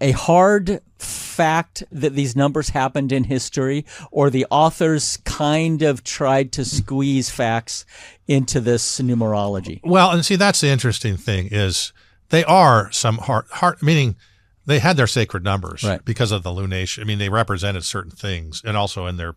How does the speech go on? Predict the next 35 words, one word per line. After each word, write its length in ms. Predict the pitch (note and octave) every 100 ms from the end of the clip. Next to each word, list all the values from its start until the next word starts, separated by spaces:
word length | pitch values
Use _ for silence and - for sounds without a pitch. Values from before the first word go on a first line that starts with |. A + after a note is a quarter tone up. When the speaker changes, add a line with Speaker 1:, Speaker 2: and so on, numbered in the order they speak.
| _
Speaker 2:
gods 500 | G#2 F2+ D#2 D2 D#2
and 100 | D#2+
stuff 380 | - - E2 -
like 180 | - _
that, 180 | - -
right? 200 | D2+ - - - - - _ _
Um, 300 | - G#2 F2+ - _ _
s-, 160 | - -
so 200 | - D3
yeah, 220 | E3+ C3
I 80 | C3
mean, 200 | C#3 C3 - - - _ _ _
some, 280 | - F3+ D#3 - _ - -
I'm 160 | D3 G3
not 160 | G#3+
saying 220 | - C#3
Mormon 320 | A2+ C#3 A2+ G#2 - -
<laughs> 260 | - _
did 200 | - F#3
that, 200 | C#3 G2+
but, 140 | G#2 C#3
Speaker 1:
Right, 100 | D#3+
Speaker 2:
but 80 | E3
it's 120 | A2+
Speaker 1:
right. 40 |
Speaker 2:
pretty 180 | G#3 A#3
clear 200 | - E3
Mormon 480 | C3+ D#3+ F3+ D3 B2
is, 180 | B2 A2+
like, 220 | C3 A#2+
when 200 | D#3+ C#3+
he's 140 | B2+
talking 420 | - C#3+ C3+ B2
about, 320 | A2+ G#2+ G#2+ G#2
like, 360 | G#2+ G2+ -